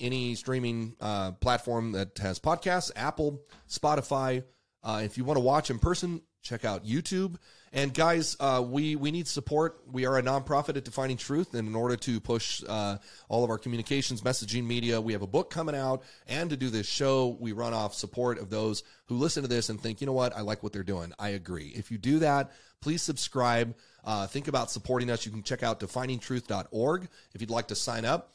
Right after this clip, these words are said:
to do a monthly, uh, contribution. That would be of great help to us.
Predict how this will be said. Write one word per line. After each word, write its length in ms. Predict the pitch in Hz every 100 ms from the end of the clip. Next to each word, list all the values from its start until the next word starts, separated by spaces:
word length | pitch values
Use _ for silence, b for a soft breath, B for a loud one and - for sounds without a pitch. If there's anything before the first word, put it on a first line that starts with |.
| b
to 100 | -
do 140 | 120 117
a 60 |
monthly, 540 | 104 113 131 135 131 135
uh, 140 | 110
contribution. 680 | 98 120 117 107 113 127 127
That 100 | 110
would 120 | 98
be 120 | 101
of 100 | 95
great 240 | - 123 120
help 220 | 123 123
to 120 | -
us. 300 | 113 120 -